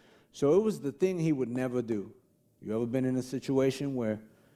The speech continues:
maybe right now you're at a place where you are like, you know, they say,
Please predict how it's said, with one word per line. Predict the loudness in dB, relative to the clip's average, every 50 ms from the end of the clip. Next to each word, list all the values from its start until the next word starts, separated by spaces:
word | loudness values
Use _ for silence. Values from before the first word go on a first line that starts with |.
| _ _ _ _ _ -6
maybe | -2 0 2 2
right | 4 4 2 2 2
now | 0 0 0 2
you're | 2 2 2 2
at | 2
a | 0
place | 0 0 0 2 0 0 -2 -2
where | -2 0 0
you | 0 0 0 0 2 2 2
are | 2 2
like, | 0 -2 -2 -4 -4 -8 -12 -12 -10
you | -6 -4
know, | -4 -2
they | -2 -4
say, | -2 -2 -2 -2 -2